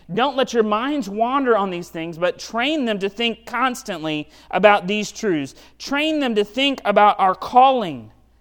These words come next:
Train them to think, our minds to think about the truth of who God is and, and our desire to be with Him. Train him to, train our minds to think about the good life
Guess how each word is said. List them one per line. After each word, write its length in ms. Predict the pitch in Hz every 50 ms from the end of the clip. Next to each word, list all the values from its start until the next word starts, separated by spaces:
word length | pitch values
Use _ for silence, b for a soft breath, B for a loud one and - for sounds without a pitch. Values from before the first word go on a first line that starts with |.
| _ _ _ _ _ _ _ _ _ _ _ _ _ _ -
Train 260 | - 277 285 320 320
them 120 | 320 302 262
to 80 | 233 240
think, 280 | - 269 294 311 - -
our 300 | - 202 202 202 214 220
minds 360 | 226 233 240 269 285 262 -
to 80 | - 220
think 240 | - 247 277 262 262
about 240 | 233 240 214 190 185
the 60 | 202
truth 460 | - - - 262 294 320 320 254 -
of 120 | 220 180
who 160 | 190 247 247 208
God 200 | 247 226 220 214
is 340 | 220 247 254 247 220 185
and, 120 | 214 202 - B B B B
and 120 | 202 220 214
our 100 | 220 214
desire 480 | 214 190 180 233 233 254 269 262 254
to 120 | 202 233 190
be 140 | 208 220 220
with 260 | 208 240 262 233 -
Him. 220 | 254 202 180 170 B B B B B
Train 240 | - - 285 320 349
him 120 | 330 294
to, 180 | 240 233 208 - 185
train 220 | - - 302 320 294
our 80 | 262
minds 240 | 240 240 254 262 -
to 80 | 233 220
think 220 | - 269 294 277
about 220 | 302 254 226 190
the 60 | 196 196
good 360 | 190 165 - 302 330 330 254
life 560 | 262 262 254 262 262 277 277 262 240 180